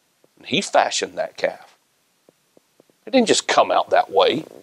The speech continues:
He created it that way. He changes the facts of what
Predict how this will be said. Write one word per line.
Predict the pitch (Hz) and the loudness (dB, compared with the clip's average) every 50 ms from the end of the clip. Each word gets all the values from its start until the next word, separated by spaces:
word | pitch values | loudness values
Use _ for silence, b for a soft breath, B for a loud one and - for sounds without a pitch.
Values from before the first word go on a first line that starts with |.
| - _ _ _ _ _ _ _ _ _ _ _ _ | -20 _ _ _ _ _ _ _ _ _ _ _ _
He | - - 147 156 | -8 -2 -2 -2
created | 151 - - - 127 117 110 113 123 131 143 143 127 95 | 0 0 2 2 4 4 6 6 4 4 4 2 -2 -4
it | 95 90 - - | -4 -8 -8 -8
that | - - - - - - | -8 -8 -8 -8 -10 -10
way. | - - - - - - - _ _ _ _ _ _ _ _ _ _ _ _ _ _ _ _ _ _ _ _ _ _ _ _ _ - _ _ - _ _ _ _ _ - | -12 -12 -12 -14 -20 -20 -20 _ _ _ _ _ _ _ _ _ _ _ _ _ _ _ _ _ _ _ _ _ _ _ _ _ -20 _ _ -20 _ _ _ _ _ -16
He | - 131 | -12 -4
changes | - - - 156 147 156 180 180 147 147 117 95 | 0 0 2 4 4 4 4 2 2 -2 -2 -2
the | 120 | -6
facts | - - - - 147 170 185 143 - - - - - | -6 -2 2 4 4 6 6 4 2 -2 -8 -6 -2
of | - 123 104 104 | -2 -2 -2 -2
what | 113 117 131 151 160 147 - - | -4 2 4 6 6 6 4 0